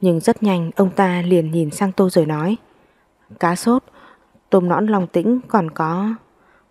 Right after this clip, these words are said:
"Không cần nói nữa, ông Tống, đây đều là món ăn mà Tống Duyên Minh thích, không phải tôi." Thật ra lúc tôi hỏi thì trong lòng ít nhiều gì cũng cho thoáng có chút chờ mong. Thế nhưng khi Tống Cẩm Dương nói ra thì tôi thực sự đã hết hy vọng.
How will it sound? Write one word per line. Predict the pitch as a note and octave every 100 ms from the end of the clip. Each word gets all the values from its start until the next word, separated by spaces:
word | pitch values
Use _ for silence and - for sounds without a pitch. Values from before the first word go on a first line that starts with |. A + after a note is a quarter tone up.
| -
"Không | G3 F3
cần | D#3+
nói | D#3 E3+
nữa, | F#3+ G3 A#3+ -
ông | - F3
Tống, | E3+ F3 B3 - - - _
đây | - G3
đều | F#3+ E3+
là | D#3+
món | D#3+ E3+
ăn | G3+ G3
mà | F3+ D#3+
Tống | E3+ G3
Duyên | A3+ F#3+
Minh | F#3+
thích, | F3 C4 - _ _ _
không | - G3+
phải | E3
tôi." | - F3+ F3 - _ _ _ _ _ _ _ _ _
Thật | - -
ra | - F3 E3 E3+
lúc | A3
tôi | - F#3
hỏi | F3+ D#3 C#3 _ - _
thì | G#3
trong | F3+ G#3+
lòng | G3+ F3
ít | A#3 B3
nhiều | G#3+
gì | D#3+ F3+ E3 D3+ D3+
cũng | - E3+ G#3+
cho | G#3
thoáng | F3+ F#3+ D#3+
có | G3 G3
chút | B3
chờ | - F#3+
mong. | D3 E3+ E3+ - _ - _ -
Thế | E3+ E3+
nhưng | F#3 E3 D#3
khi | F3
Tống | - E3
Cẩm | G3 F3+
Dương | D3 E3+
nói | E3 E3
ra | G3 E3+ E3
thì | E3
tôi | C#3+ E3+
thực | E3
sự | D3 F3
đã | D#3
hết | E3 A3
hy | G3+
vọng. | D#3+ D#3+